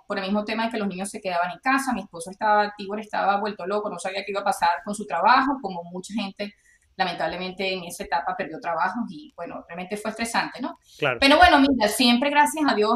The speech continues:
Speaker 1: hemos sido una pareja de mucha comunicación y, y, y, bueno, cuando mi esposo está aquí, Tibor está aquí, excelente. O sea, es una cuestión de que Gaby, eh, bueno, excelente chef, mejor, cocina mejor que yo.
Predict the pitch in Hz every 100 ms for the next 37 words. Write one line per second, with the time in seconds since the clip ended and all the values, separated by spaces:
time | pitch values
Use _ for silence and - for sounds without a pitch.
0 | 262 247 240 240 240 247 247 262 240 190
1 | 190 247 214 190 226 247 233 - - -
2 | 214 262 226 175 - - 185 175 156 _
3 | _ _ _ _ 208 208 196 196 170 160
4 | - 208 185 180 - - 175 180 190 185
5 | 240 262 269 240 226 214 247 208 208 220
6 | 240 - 190 190 - 185 170 170 147 156
7 | 151 170 160 160 165 190 214 208 190 -
8 | 190 196 214 208 196 180 185 185 180 175
9 | - _ _ - 190 180 170 151 - 165
10 | 147 190 - 208 240 185 170 175 202 170
11 | 151 160 190 - -